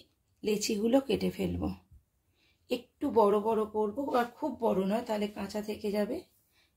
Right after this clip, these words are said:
এই মাপটা করব আমি, এই মাপটা আমি করব। করে এবার আমি একটুখানি আটা নিয়ে নেব মাঝখানে। আটা না, এটা কিন্তু চালের গুঁড়ো আছে। নিয়ে আমি এইভাবে গোল করলাম,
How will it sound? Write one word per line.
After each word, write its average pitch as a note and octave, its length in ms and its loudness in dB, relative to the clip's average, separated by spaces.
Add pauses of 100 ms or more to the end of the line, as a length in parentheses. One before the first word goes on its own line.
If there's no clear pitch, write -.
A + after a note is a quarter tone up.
(140)
এই A#3 180 4
মাপটা G3 440 2
করব F3+ 380 -6
আমি, F#3+ 200 -6 (1700)
এই G#3 160 -2
মাপটা G3+ 460 -2
আমি G#3 200 0
করব। G#3 360 -4 (1500)
করে G#3 240 -2 (120)
এবার G#3+ 260 0
আমি G#3+ 180 2
একটুখানি G#3+ 460 -2 (240)
আটা A3 220 -4
নিয়ে G#3+ 300 2
নেব G#3+ 220 0
মাঝখানে। G#3+ 440 -2
আটা A#3+ 260 6
না, A3 100 6
এটা G3+ 180 2
কিন্তু A#3 240 0
চালের G3+ 380 4
গুঁড়ো F3+ 240 0
আছে। F#3 340 -4 (760)
নিয়ে G#3+ 220 -2
আমি G#3+ 240 0
এইভাবে G#3 340 0
গোল F#3+ 240 4 (120)
করলাম, G#3 420 2